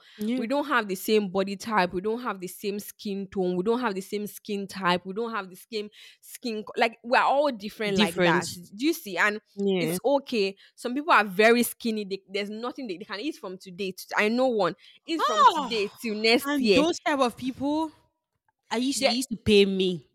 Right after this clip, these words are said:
Speaker 1: that
Speaker 2: there's
Speaker 1: I'm not
Speaker 2: nothing
Speaker 1: like
Speaker 2: that they
Speaker 1: them.
Speaker 2: Genetic, because if I, in chem now, in chem can you from now
Speaker 1: <laughs>
Speaker 2: till next year, there's no adding weight that she wants to add. Have you seen her mom? Have you seen her sister? It's genetic, so there's no taking that away from her. Do you see?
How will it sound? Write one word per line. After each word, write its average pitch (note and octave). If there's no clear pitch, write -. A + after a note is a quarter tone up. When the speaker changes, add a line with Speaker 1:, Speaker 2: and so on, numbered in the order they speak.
Speaker 1:
that F#3
Speaker 2:
there's C4+
Speaker 1:
I'm G3
not A3
Speaker 2:
nothing -
Speaker 1:
like F#3
Speaker 2:
that G3
they F#3
Speaker 1:
them. D#3
Speaker 2:
Genetic, D#4
because F#4+
if D#4
I, D4+
in D4
chem E4
now, G#3
in D4
chem A4+
can A#3+
you C4
from A3+
now G3
Speaker 1:
<laughs> -
Speaker 2:
till B3+
next C4+
year, G3
there's A#3+
no D#4
adding A3+
weight A3
that F#3
she -
wants G#3
to F#3
add. E3
Have A#3+
you A4
seen G#4+
her A#3
mom? G3+
Have A3
you D4
seen D4
her A3
sister? A3
It's A3
genetic, A3
so B3
there's A3+
no D#4
taking B3
that G#3
away F#3+
from F3+
her. D#3+
Do F#3
you D#4+
see? F#3